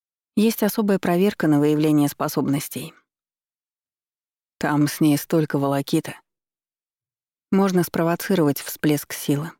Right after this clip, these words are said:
Она всегда зависит от эмоций и степени контроля над ними, тихо заметила я. Это верно. Но, с другой стороны, окажись тем, кто сливает информацию о нас, Даркан,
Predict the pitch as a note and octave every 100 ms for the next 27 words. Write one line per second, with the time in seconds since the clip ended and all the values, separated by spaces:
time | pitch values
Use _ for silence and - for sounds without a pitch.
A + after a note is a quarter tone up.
0 | _ _ F3 F3 - E3+ F3 D#3+ D#3 D#3+
1 | D#3+ D3 D#3 D#3 F3 E3 D3 C#3 - D#3+
2 | D3 D3 D3 D3+ E3+ D3+ C#3 C#3 D3 D3
3 | C#3+ F3+ _ _ _ _ _ _ - F3
4 | D#3+ D3 C#3+ C#3+ D3 C#3 C#3 - - _
5 | _ _ _ _ _ _ _ _ _ _
6 | _ _ _ _ - - E3+ E3 D3+ D3
7 | D#3 - - _ _ _ E3 E3+ G#3 D#3+
8 | C#3+ - D3+ D3+ D3+ E3 - D3+ C#3+ C#3
9 | D#3 - _ - D3+ D#3+ F3 E3 - E3+
10 | D3+ D3 - D3+ D3+ D3+ C#3+ - C#3+ C#3+
11 | D3+ - D3 C#3+ C#3+ D3 D3 D3+ C3+ -
12 | D#3+ D3+ C#3+